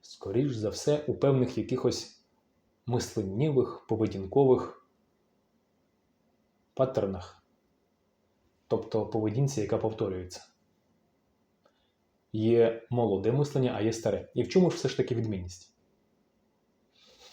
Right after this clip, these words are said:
І чому люди з досвідом небезпечні? Люди з досвідом небезпечні, тому що вони орієнтуються тільки на себе.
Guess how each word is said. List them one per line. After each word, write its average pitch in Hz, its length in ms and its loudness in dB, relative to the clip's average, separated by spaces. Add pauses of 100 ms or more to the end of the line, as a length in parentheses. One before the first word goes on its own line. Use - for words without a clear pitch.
(280)
І - 60 -4
чому 127 240 4
люди 123 200 4
з - 20 -2
досвідом 117 380 4
небезпечні? 110 760 -2
Люди 143 180 4
з 127 60 2
досвідом 139 400 4
небезпечні, 127 720 2 (180)
тому 131 280 2
що 131 180 0
вони 143 420 2
орієнтуються 127 560 2
тільки 127 260 2
на 127 100 2
себе. 101 400 -2